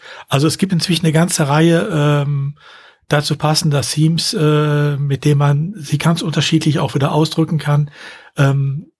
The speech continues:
von daher, wer eine neue Seite, äh, plant, sollte sich diese, ähm, Themes durchaus mal angucken. Ähm,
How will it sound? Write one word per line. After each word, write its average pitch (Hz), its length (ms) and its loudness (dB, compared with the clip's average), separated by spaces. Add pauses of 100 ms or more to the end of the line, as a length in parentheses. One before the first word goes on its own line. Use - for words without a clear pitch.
(540)
von - 220 -4
daher, 143 540 2 (140)
wer 156 240 2
eine 170 180 0
neue 156 340 2
Seite, 143 500 -2 (140)
äh, 135 240 -2
plant, 147 560 -2 (340)
sollte 165 300 2
sich 147 160 0
diese, 151 800 4
ähm, 139 440 -2
Themes 156 300 0
durchaus 160 420 0
mal 147 140 2
angucken. 147 640 0 (480)
Ähm, 151 720 0